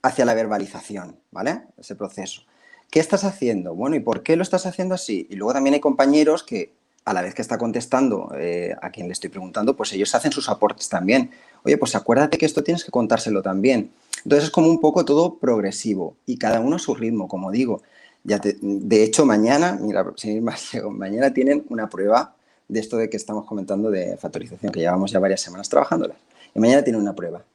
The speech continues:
Y yo tengo alumnos que van a ir al examen con sus policubos. Y alumnos que ya no lo necesitan. Alumnos que dicen, Es que lo hago más rápido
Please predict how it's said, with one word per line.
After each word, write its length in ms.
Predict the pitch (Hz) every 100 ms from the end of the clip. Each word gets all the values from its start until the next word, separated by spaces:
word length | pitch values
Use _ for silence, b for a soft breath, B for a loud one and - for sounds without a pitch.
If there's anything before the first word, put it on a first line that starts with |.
| -
Y 80 | 110
yo 100 | 110
tengo 160 | 160
alumnos 560 | 151 156 131 156 - - _ _ _ _ _
que 140 | - 104
van 160 | 113
a 80 | 120
ir 260 | 113 101 -
al 100 | -
examen 560 | 87 - 127 131 170 202
con 120 | - 117
sus 140 | 151
policubos. 640 | - 95 - 80 - - _ _ _ _ _ _
Y 80 | 143
alumnos 480 | 170 185 190 214 -
que 160 | 131
ya 140 | 113 123
no 100 | 196
lo 100 | 151
necesitan. 760 | 120 - - 135 - - 110 - _ _
Alumnos 340 | 113 117 165
que 140 | 165 113
dicen, 300 | 113 107 104
Es 100 | 113
que 240 | - 165 B B B
lo 180 | 117 123
hago 200 | 131 170
más 200 | 180 151
rápido 460 | 160 160 165 92